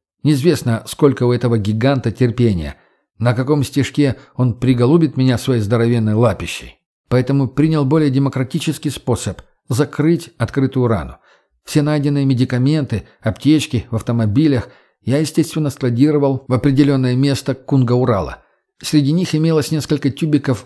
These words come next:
Б Ф шесть медицинского клея, как раз чтобы заклеивать раны. Конечно, клей Б Ф шесть вряд ли сможет заклеить такую большую и глубокую рану, но он должен поспособствовать этому.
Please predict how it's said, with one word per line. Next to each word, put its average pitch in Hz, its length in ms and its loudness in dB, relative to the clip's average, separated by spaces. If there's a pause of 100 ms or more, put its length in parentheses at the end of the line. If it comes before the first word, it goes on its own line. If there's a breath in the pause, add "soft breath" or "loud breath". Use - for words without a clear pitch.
Б 135 320 2
Ф 143 220 -2
шесть - 500 -2
медицинского 120 680 0
клея, 117 380 2 (320 soft breath)
как - 200 -4
раз 151 400 0
чтобы 131 240 0
заклеивать 127 580 0
раны. 104 360 -2 (460)
Конечно, 156 440 -4
клей 160 260 2
Б 143 240 4
Ф 123 100 -4
шесть - 380 -2
вряд 135 300 0
ли 104 80 -4
сможет 120 320 0
заклеить 120 480 0
такую 123 260 0
большую 117 640 0
и 135 80 -4
глубокую 131 580 0
рану, 95 380 -2 (400 soft breath)
но 131 160 2
он 131 120 0
должен 127 500 0
поспособствовать - 840 -4
этому. 85 440 -6